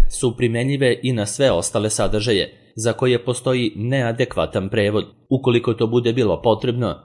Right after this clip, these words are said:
prevodilac i sudski tumač mogu obraditi i bilo koju vrstu dokumentacije: tehnička, medicinska, lična, poslovna, građevinska, tenderska i mnoge druge. U skladu sa zahtevima koje klijenti iznesu,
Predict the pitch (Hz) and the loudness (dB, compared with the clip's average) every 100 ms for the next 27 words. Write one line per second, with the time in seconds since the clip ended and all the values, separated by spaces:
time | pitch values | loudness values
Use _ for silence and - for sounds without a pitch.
0 | _ - 107 117 127 131 131 - 131 135 | _ -2 0 0 2 0 -2 -2 -2 0
1 | 123 - 85 - 101 107 - 117 127 127 | -4 -4 -6 -4 -2 -2 -2 -4 0 0
2 | 123 117 127 120 123 120 117 120 117 139 | 0 0 -2 -2 -4 -4 -2 0 0 0
3 | 139 110 98 101 104 82 - 107 101 110 | 0 0 -2 -2 -4 -4 -4 -6 -4 -4
4 | 90 - 110 - - _ 120 - 110 - | -4 -2 -4 -4 -10 _ -4 -2 -4 -2
5 | 113 90 - 107 113 107 104 107 107 - | -2 -2 -6 -6 -2 -2 -2 -4 -4 -2
6 | 95 - - 117 117 107 123 98 - _ | -4 -4 -4 0 0 0 -4 -4 -6 _
7 | - 101 95 120 107 101 87 - 113 113 | -2 0 0 -2 -2 -2 -6 -10 -4 0
8 | 104 110 104 104 - 98 - _ - 113 | 0 0 -2 -4 -4 -4 -6 _ -4 -2
9 | 104 107 107 - 90 - _ 131 127 131 | 0 -2 -2 -2 -4 -4 _ -2 0 0
10 | 131 80 104 98 101 98 - - _ 113 | -4 -2 -4 -2 0 0 -4 -8 _ -6
11 | 110 123 113 110 117 110 107 - 113 113 | -2 0 0 0 0 0 0 0 -2 0
12 | 110 - 113 110 107 110 113 113 - 76 | -2 0 2 2 0 0 0 -2 -4 -2
13 | 117 113 - 101 | -2 -2 0 0